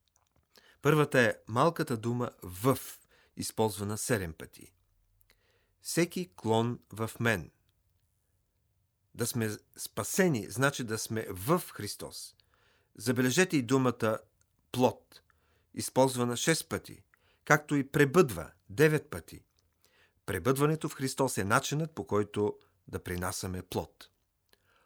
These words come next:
Плодът, разбира се, е Божият живот, изявяващ се във вярващия. Плодът на Божия дух е любов, радост, мир, дълготърпение. Друг плод е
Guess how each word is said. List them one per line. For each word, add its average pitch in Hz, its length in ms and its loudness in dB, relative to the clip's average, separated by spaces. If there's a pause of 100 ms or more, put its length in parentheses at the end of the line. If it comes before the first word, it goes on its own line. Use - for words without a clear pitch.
(100)
Плодът, 170 360 4
разбира 131 380 4
се, - 280 0
е 107 120 -4
Божият 139 480 0
живот, 120 440 -2 (440)
изявяващ 110 640 2
се 104 320 -2
във 98 220 -4
вярващия. 82 600 -6 (720)
Плодът 165 420 2
на 135 160 6
Божия 156 440 4
дух 151 320 0
е 139 120 2
любов, 120 460 4 (360)
радост, 123 560 2 (260)
мир, 143 380 4
дълготърпение. 120 920 0 (1120)
Друг 131 260 2
плод 151 280 4
е 131 180 4